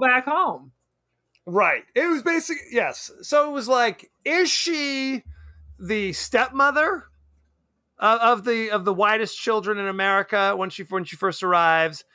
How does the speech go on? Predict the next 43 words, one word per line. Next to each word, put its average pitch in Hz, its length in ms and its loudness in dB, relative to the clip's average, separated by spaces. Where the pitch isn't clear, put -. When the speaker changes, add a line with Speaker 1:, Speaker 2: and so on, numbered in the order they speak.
Speaker 2:
Are, 226 280 2
is 247 200 -2
Speaker 1:
Of 214 40 -4
Speaker 2:
she - 80 -2
in 247 60 0
a 240 40 2
Speaker 1:
Australia. 220 200 2
Speaker 2:
lesbian 233 400 0
relationship? 196 840 -2
There, 151 240 -10
there 135 200 -2
you 123 60 -12
go. 117 260 -8
Speaker 1:
Yeah. 175 280 2
Speaker 2:
Is 247 220 4
she, 247 640 -2
is 226 180 0
she, 233 400 -4
uh, 208 200 2
in 214 80 -2
a 202 80 4
lesbian 214 440 0
relationship 208 480 -2
with 196 180 -4
the 220 100 -2
mom, 220 400 2
who 185 140 -2
was 165 240 -2
the, 156 420 -2
the 147 100 -10
chick - 280 -6
from 160 220 -10
Lord 156 180 0
of 147 60 -10
the 151 80 -6
Rings, 135 440 -6
by 120 220 -8
the 117 100 -12
way? 113 280 -12
Uh, 165 640 2
Speaker 1:
Okay. 247 100 -10
Speaker 2:
what 294 180 4
was, 285 260 -2